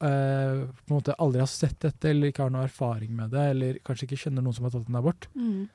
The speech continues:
Speaker 1: så er jo dette noe som, eh, kanskje er veldig, veldig vanskelig å snakke om. Eh, Marte, er det kanskje noe som du føler kvinner,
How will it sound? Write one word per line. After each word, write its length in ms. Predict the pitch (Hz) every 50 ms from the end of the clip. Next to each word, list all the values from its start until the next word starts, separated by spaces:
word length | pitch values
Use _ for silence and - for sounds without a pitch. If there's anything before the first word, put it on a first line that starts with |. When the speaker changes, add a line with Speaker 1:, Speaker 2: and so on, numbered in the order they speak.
| _ _ _ -
Speaker 1:
så 140 | - 156 139 127
er 80 | 127
jo 60 | 147
dette 200 | 156 160 147 - 139
noe 140 | 135 135 120
som, 180 | - - 123 127 123 110 - _ _ _ _ 202 190
eh, 240 | 151 131 123 107 98 - - -
kanskje 220 | - 151 131 - -
er 100 | - 135
veldig, 240 | 139 147 156 147 147
veldig 160 | 147 151 147
vanskelig 340 | 151 185 170 135 - - 151
å 60 | 151
snakke 160 | 180 160 - 233
om. 120 | 247 156 120 151 -
Eh, 160 | 165 170 160 160 - _ _ - - - 147
Marte, 380 | 160 165 175 - - - 165 -
er 140 | 143 143 139
det 160 | 139 135 135 -
kanskje 240 | - 131 - - 139
noe 260 | 135 123 117 123 120 - - - - - - - _ _
som 320 | - - 147 127 127 135
du 260 | 135 127 135 139 127 127
føler 200 | - - 131 120
kvinner, 480 | - - - 143 117 107 107 110 110